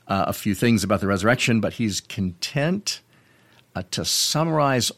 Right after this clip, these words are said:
all they were preaching of this good news as the resurrection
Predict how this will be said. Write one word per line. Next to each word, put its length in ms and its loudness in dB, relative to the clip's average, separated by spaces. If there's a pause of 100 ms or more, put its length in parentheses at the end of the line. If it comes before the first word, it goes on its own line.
all 300 0
they 160 4
were 120 4
preaching 600 -2 (880)
of 180 0
this 240 0
good 340 2
news 440 0
as 460 -2 (540)
the 240 0
resurrection 1000 0